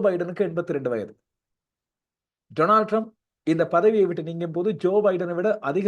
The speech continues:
வயதுடையவராக ஜனாதிபதி பதவியிலே இருந்தார் என்று மற்றொரு சாதனையோடு செல்ல போகிறார். இப்போதைக்கு முன்னாள் ஜனாதிபதிகள் நான்கு பேர் தான் அமெரிக்காவிலே உயிரோடு இருக்கின்றார்கள். இதிலே இருப்பவர்கள் அத்தனை பேரையும் விட வயது முதிர்ந்தவராக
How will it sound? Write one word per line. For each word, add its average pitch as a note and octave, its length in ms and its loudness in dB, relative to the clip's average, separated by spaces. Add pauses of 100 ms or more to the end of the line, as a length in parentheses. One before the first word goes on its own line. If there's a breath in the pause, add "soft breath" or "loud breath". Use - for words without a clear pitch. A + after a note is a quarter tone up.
வயதுடையவராக D3 800 -2
ஜனாதிபதி D#3+ 460 -4 (100)
பதவியிலே D3 360 -2 (100)
இருந்தார் E3+ 400 -2
என்று D#3+ 180 -8
மற்றொரு D#3+ 320 -6
சாதனையோடு C#3+ 460 -6
செல்ல A#2 220 -10
போகிறார். G2+ 240 -18 (800)
இப்போதைக்கு B3 540 4
முன்னாள் A3+ 420 -2
ஜனாதிபதிகள் F#3 600 -2 (380)
நான்கு G#3+ 400 0
பேர் F3 200 -2
தான் A3 140 0
அமெரிக்காவிலே E3+ 540 -2
உயிரோடு D3 320 0
இருக்கின்றார்கள். G#2 440 -14 (1080)
இதிலே F3+ 240 2 (600)
இருப்பவர்கள் G3 480 2 (140)
அத்தனை G#3 340 -2
பேரையும் F3+ 280 -2
விட F#3+ 160 0
வயது D#3+ 240 2
முதிர்ந்தவராக D#3+ 580 -2